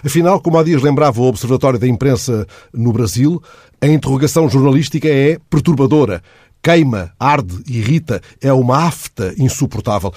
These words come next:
mas é preciso alertar os que a temem. Ela é a ferramenta básica dessa atividade. Parece óbvio, mas o óbvio passou a ser muito necessário. O autoritarismo odeia a interrogação e, por isso, odeia o jornalismo. Fim de citação, como se dizia antigamente.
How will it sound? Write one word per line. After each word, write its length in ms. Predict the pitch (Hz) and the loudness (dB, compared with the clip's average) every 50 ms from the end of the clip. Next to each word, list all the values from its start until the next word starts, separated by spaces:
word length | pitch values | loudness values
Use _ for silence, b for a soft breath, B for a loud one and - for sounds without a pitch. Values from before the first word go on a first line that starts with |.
| B B | B B
mas 140 | 135 110 | -2 -2
é 60 | 139 - | -2 -2
preciso 420 | - - - - 156 131 92 120 | -4 -6 -6 -4 -4 -2 -2 -2
alertar 480 | 123 120 113 95 - - 113 113 113 120 - - | -2 -2 -2 -4 -4 -2 -2 0 0 -2 -4 -8
os 120 | - 107 - | -10 -10 -10
que 320 | - - 113 113 - - | -10 -8 -6 -6 -6 -6
a 60 | 113 | -8
temem. 420 | 110 - 127 120 117 104 95 90 85 b b b b b b b b b | -6 -2 -2 0 0 0 -2 -4 -8 b b b b b b b b b
Ela 220 | - 120 110 117 127 | -6 -4 -2 0 0
é 60 | 127 | 0
a 80 | 120 107 | 0 -2
ferramenta 500 | - - 110 117 117 131 120 98 113 101 | -4 -4 -4 -2 -2 -2 -2 -2 -4 -4
básica 640 | 85 131 131 131 - - 120 107 - 120 127 139 - - | 0 0 0 0 0 -2 -4 -4 -4 -6 -8 -8 -10 -10
dessa 380 | 117 104 123 113 - - - 113 - - | -6 -4 -4 -4 -4 -4 -8 -8 -8 -8
atividade. 440 | 127 95 90 104 104 107 95 - - | -10 -10 -8 -6 -6 -6 -6 -6 -4
Parece 260 | - 135 131 - - - | -4 -4 -4 -4 -4 -2
óbvio, 580 | - 131 139 139 131 107 - 135 147 170 180 165 B B B B B B B B B | 0 0 0 0 -2 -4 -4 -4 -2 -2 -2 -4 B B B B B B B B B
mas 200 | 117 120 139 135 | -2 0 0 2
o 100 | 180 196 | 4 4
óbvio 420 | 156 151 156 139 117 139 160 190 | 4 4 4 2 -2 -4 -4 -4
passou 320 | - - 147 - - 143 135 | -4 -4 -4 -2 0 0 -2
a 20 | |
ser 300 | - - 120 123 127 113 | 0 0 0 0 0 2
muito 360 | 110 117 143 175 175 - - 104 | 0 2 2 2 2 0 -2 -6
necessário. 580 | 98 90 - 107 - - 123 101 92 87 85 - B B B B B | -6 -6 -8 -8 -6 -4 -4 -4 -4 -6 -8 -12 B B B B B
O 100 | 113 120 | -4 -2
autoritarismo 680 | 117 113 - 113 98 - 127 117 123 104 113 117 139 - | -2 -2 -2 -4 -4 -2 -2 -2 0 0 -2 -2 -4 -2
odeia 320 | 127 120 120 143 156 151 | -2 -2 0 2 2 0
a 40 | 131 | 0
interrogação 580 | 117 - 92 92 98 101 92 - 117 113 131 - | -2 -6 -8 -10 -10 -8 -8 -6 -4 -4 -4 -4
e, 60 | 139 | -6
por 140 | 92 - 113 | -6 -6 -4
isso, 200 | 120 120 - - 107 | -6 -6 -6 -6 -8
odeia 360 | 101 90 101 98 98 101 98 - | -8 -6 -6 -6 -6 -6 -8 -10
o 80 | - 104 | -10 -8
jornalismo. 500 | - 113 98 95 87 90 85 76 76 - b b b b | -6 -6 -6 -6 -8 -8 -10 -12 -14 -18 b b b b
Fim 160 | b - 139 123 | b -6 -6 -4
de 60 | - | -2
citação, 360 | 135 127 - 131 135 165 147 | -4 -4 -2 -2 0 0 0
como 180 | 131 - 113 92 | 0 -2 -8 -8
se 60 | 92 | -8
dizia 200 | 87 95 117 131 | -8 -4 -4 -2
antigamente. 380 | 117 104 104 101 98 92 90 | -2 -2 -4 -4 -6 -6 -6